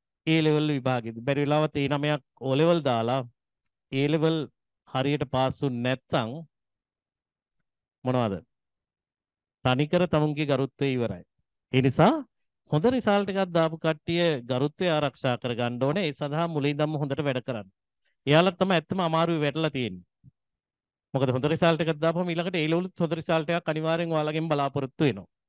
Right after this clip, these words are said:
ඒ නිසා ඔයාලට ඒ රිසල්ට් එක ආරක්ෂා කරගන්න මුලින් ඉඳන් හොඳින් වැඩ කරන්න. හරි.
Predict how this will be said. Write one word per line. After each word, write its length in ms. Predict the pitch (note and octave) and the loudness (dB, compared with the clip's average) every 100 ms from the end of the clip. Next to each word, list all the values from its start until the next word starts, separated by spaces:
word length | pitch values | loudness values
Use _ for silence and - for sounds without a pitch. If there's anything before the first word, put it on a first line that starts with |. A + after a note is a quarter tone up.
| _ _ _ _ _ _ | _ _ _ _ _ _
ඒ 140 | C3 E3+ | -2 0
නිසා 220 | A3+ A3+ | 0 0
ඔයාලට 320 | E3 D#3 D3 D3 C#3 _ _ _ _ _ | 2 0 -2 -4 -4 _ _ _ _ _
ඒ 200 | C#3+ G3 | 0 0
රිසල්ට් 420 | F#3 E3+ D#3+ D3+ | -2 0 0 0
එක 100 | D#3 | -4
ආරක්ෂා 500 | D3 C#3 C3+ - C3 | -4 -2 -4 -6 -8
කරගන්න 440 | B2+ B2+ B2+ C3 D3+ | -4 -2 0 0 0
මුලින් 220 | B2+ B2+ | 0 0
ඉඳන් 240 | B2 C#3+ | -2 -4
හොඳින් 240 | C3+ B2 B2+ | -2 -2 -2
වැඩ 200 | A#2+ A2 | -2 -4
කරන්න. 260 | A2 F#2+ - _ _ _ - | -8 -12 -20 _ _ _ -8
හරි. 140 | - | -8